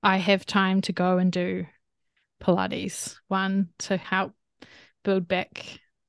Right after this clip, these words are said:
my pelvic floor and core strength post, um, birth, but also that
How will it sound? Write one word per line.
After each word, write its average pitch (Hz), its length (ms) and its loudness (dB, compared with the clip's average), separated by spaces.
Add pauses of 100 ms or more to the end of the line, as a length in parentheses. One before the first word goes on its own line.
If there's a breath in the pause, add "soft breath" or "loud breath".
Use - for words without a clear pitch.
(580)
my 185 120 -2
pelvic 185 360 -2
floor 185 340 0
and 180 200 -6
core 185 200 -2
strength 190 420 -8
post, - 500 -6 (460 loud breath)
um, 185 520 -2 (120)
birth, 277 340 6
but 220 160 4
also 214 300 4
that 190 300 -2